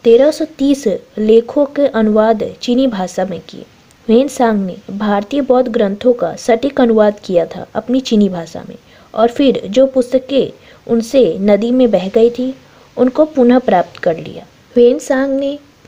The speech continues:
फिर अपनी पूरी यात्रा का विवरण करने के लिए सी यू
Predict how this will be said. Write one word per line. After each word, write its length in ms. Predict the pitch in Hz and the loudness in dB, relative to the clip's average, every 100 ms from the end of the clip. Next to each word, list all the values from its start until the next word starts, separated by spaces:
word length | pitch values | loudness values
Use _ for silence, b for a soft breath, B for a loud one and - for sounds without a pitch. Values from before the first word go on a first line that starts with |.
| b b b b b b - | b b b b b b -2
फिर 140 | - | 0
अपनी 600 | - 214 - 240 226 - - b b | 0 -4 0 0 0 -4 -18 b b
पूरी 240 | - 254 294 | 0 2 4
यात्रा 440 | 254 214 - 254 | 2 0 -2 -2
का 140 | 262 277 | 0 0
विवरण 400 | 233 220 226 247 | 2 2 2 0
करने 380 | 247 190 202 220 | 0 -2 -2 -4
के 200 | 196 175 | -6 -10
लिए 240 | 170 - - _ _ - | -12 -18 -20 _ _ -20
सी 420 | - 294 311 330 | -6 0 2 2
यू 340 | 294 240 254 | 2 0 0